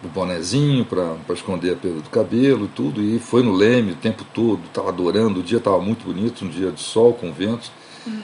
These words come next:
Speaker 1: E no que ela começou a,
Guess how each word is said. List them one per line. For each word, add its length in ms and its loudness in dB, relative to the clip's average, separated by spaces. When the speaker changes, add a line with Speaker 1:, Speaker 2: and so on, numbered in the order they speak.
Speaker 1:
E 480 10
no 160 6
que 100 4
ela 140 8
começou 680 6
a, 460 2